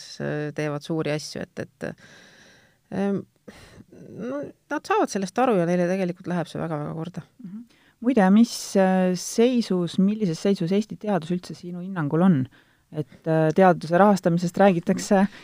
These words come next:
Speaker 2: ikka ja jälle ja ikka ja jälle. <laughs>
Speaker 1: No kehvas.
Speaker 2: Mhm.
Speaker 1: Ja mul on väga hea meel, et ma ei ole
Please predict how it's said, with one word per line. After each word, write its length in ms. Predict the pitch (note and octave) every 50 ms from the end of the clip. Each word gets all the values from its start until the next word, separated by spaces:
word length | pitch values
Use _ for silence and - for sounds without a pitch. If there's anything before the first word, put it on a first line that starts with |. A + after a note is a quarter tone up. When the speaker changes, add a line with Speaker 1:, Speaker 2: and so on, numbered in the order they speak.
| - - G#3
Speaker 2:
ikka 220 | - - - F#3+ F#3+
ja 60 | G3 G3 G#3
jälle 260 | B3 B3+ A#3+ A#3 G#3+
ja 140 | G3+ G#3 A#3
ikka 180 | - - A3+
ja 140 | A#3+ A#3+ B3 C4
jälle. 280 | B3+ G3+ D3+ D#3 F3+ - - - -
<laughs> 560 | G#3+ G3+ F#3 F3+ E3+ - - - A3 - - _ _ _ _ _ _ _ _ _ _ _ _ _ _ _ _ _ _ _ -
Speaker 1:
No 80 | G#3 -
kehvas. 460 | - D#4 F4+ - C4+ G3 E3 - - - - B3 A3+ - - - - -
Speaker 2:
Mhm. 380 | B3 G#3 - F3+ F#3+ F3 G3 F#3+ F#3+ G3+ - - - - - - - - - - -
Speaker 1:
Ja 280 | G3+ G3+ G3 F#3+ F#3 F#3
mul 180 | G3 G#3 G#3+
on 40 | G#3
väga 180 | G#3 A3 A3 G#3 G#3
hea 80 | G3
meel, 180 | G3 G#3 G3+ F3+ F3
et 60 | F3
ma 80 | D#3+ E3
ei 40 | F3+
ole 140 | F#3 E3+